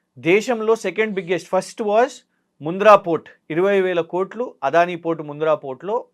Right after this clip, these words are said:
పట్టుబడ్డాయి. దాని తర్వాత మన రాష్ట్రంలో అయితే ఇది బిగ్గెస్ట్ ఎవర్ హాల్, డ్రగ్ హాల్, పన్నెండు వేల కోట్లు.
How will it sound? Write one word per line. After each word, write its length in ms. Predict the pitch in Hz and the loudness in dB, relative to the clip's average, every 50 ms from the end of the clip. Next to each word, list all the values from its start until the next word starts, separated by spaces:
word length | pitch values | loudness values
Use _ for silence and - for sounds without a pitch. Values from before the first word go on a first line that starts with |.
| _ _ - | _ _ -8
పట్టుబడ్డాయి. 500 | 139 135 - 143 131 120 98 98 - - _ _ _ _ _ _ _ _ _ _ _ _ _ _ _ _ _ _ _ _ _ _ _ _ _ _ _ _ _ _ _ _ _ _ _ _ - | -8 -6 -4 -4 -4 -4 -4 -8 -14 -16 _ _ _ _ _ _ _ _ _ _ _ _ _ _ _ _ _ _ _ _ _ _ _ _ _ _ _ _ _ _ _ _ _ _ _ _ -2
దాని 200 | 147 151 165 165 | -2 -2 -2 0
తర్వాత 580 | 160 147 147 170 185 190 185 185 226 240 - - _ _ _ _ _ _ _ _ _ _ _ _ _ _ _ _ _ | -2 -2 0 2 0 0 0 0 -2 -4 -4 -8 _ _ _ _ _ _ _ _ _ _ _ _ _ _ _ _ _
మన 200 | 139 143 170 208 | -4 0 2 2
రాష్ట్రంలో 680 | 220 202 160 165 180 208 196 - - 226 208 196 185 175 | 2 4 6 8 8 8 6 2 -4 -6 -4 0 0 2
అయితే 420 | 160 156 156 - 214 247 294 - _ _ _ _ _ _ _ | 2 2 0 2 2 2 2 2 _ _ _ _ _ _ _
ఇది 320 | 165 165 170 202 196 180 - | -6 -6 -4 -6 -6 -8 -12
బిగ్గెస్ట్ 540 | 143 135 190 175 165 240 240 226 233 - | -6 -6 -6 0 6 8 8 8 6 0
ఎవర్ 260 | 202 180 175 180 170 156 - | -2 0 0 0 0 0 0
హాల్, 200 | 151 151 131 104 - _ _ _ - | 0 0 0 0 -6 _ _ _ -6
డ్రగ్ 240 | 127 143 147 151 151 | -2 0 0 0 0
హాల్, 200 | 139 127 113 98 - _ _ _ _ _ _ _ _ - | -2 -2 -2 -4 -8 _ _ _ _ _ _ _ _ 0
పన్నెండు 400 | 175 190 220 247 254 247 240 233 | 0 2 2 2 0 2 2 2
వేల 220 | 220 214 214 202 | 2 2 2 0
కోట్లు. 460 | 196 202 190 175 175 165 170 247 - | -2 -2 -4 -6 -6 -4 -6 -8 -8